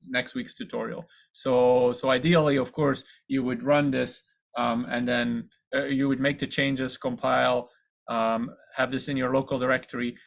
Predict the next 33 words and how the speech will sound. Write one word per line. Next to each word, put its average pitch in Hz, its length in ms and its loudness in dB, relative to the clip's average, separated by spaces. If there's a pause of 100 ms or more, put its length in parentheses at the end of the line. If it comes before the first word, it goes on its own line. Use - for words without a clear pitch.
(140)
and 131 140 0
then 143 160 4
run 143 180 2
a 135 60 0
simulation 131 640 -2
against 113 460 -4
that 113 280 -4
code. 120 320 -8
But 123 120 -8
that 156 160 4
will 151 100 0
be 131 180 0
a 120 60 -2
very 139 280 0
similar 165 520 2
approach 127 420 -6
as 117 160 -10
running 127 300 -4
D 120 100 -4
D 113 120 -6
web 151 260 0
display. 123 400 -6
The 120 100 -6
only 131 260 -2
difference 123 420 -6
will 120 120 -6
be 143 200 0
we're 123 160 -4
gonna 123 220 -4
run 123 200 -2
D 127 140 -2
D 120 160 -2
sim 165 400 -4